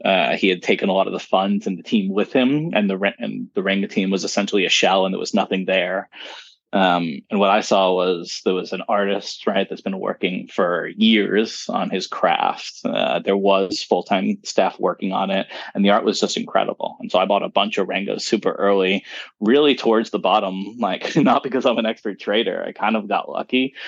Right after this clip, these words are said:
but I was seeing that everyone was saying, you know, "This Ranga project is shit, and it's not going anywhere." And that's just not what I saw in the project when I did my own research, and I saw that there was a team and there was great art, right? And so I saw things that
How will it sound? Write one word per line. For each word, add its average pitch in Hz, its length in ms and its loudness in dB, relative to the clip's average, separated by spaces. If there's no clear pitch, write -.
but - 100 -6
I 95 40 2
was 98 160 -4
seeing 110 320 4
that 104 120 0
everyone 98 280 -4
was 95 120 -8
saying, 98 300 0
you 104 60 0
know, 101 140 -2
"This 107 200 0
Ranga 110 240 4
project 101 580 0
is 101 180 -6
shit, 104 460 0
and 98 220 -8
it's - 140 -8
not 95 220 2
going 98 320 2
anywhere." 98 400 -2
And - 120 -8
that's - 140 -10
just - 220 -2
not 104 180 4
what 113 120 0
I 92 180 4
saw 92 200 2
in - 60 -4
the - 60 -6
project - 480 -2
when 92 80 -4
I 92 80 0
did - 200 -2
my - 140 -4
own - 180 -4
research, - 520 -6
and 87 100 -4
I 92 60 -2
saw 92 260 0
that 98 140 -4
there 92 100 -4
was - 160 -6
a - 40 -4
team - 360 0
and - 100 -2
there - 60 0
was - 120 -6
great - 360 0
art, 87 340 0
right? 92 220 2
And - 100 -10
so 98 100 2
I 98 60 4
saw 101 320 2
things 92 300 -2
that 85 180 0